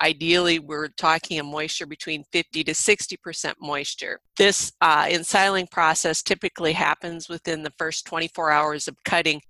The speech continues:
And for example, if we're gonna be putting up baleage, those bales are wrapped in plastic and, and put up within the first twelve hours of baling. So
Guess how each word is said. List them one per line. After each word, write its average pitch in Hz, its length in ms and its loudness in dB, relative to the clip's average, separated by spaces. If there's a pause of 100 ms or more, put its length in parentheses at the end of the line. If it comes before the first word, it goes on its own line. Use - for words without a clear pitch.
And 165 300 2
for 190 120 -4
example, 185 640 0
if 175 200 -2
we're 208 160 -2
gonna 220 140 0
be 165 480 0
putting 180 280 -2
up 151 120 0 (120)
baleage, 165 600 2
those 160 300 -4
bales 175 640 2 (140)
are 151 180 2
wrapped 160 520 2 (280)
in 165 140 -6
plastic 165 640 2
and, 156 200 -4
and 156 300 -2
put 180 180 -4
up 170 180 6 (260)
within 165 340 -2
the 156 80 -2
first 160 400 -6
twelve 156 380 4
hours 151 440 2
of - 60 -18 (100)
baling. 156 460 2 (120)
So 175 460 2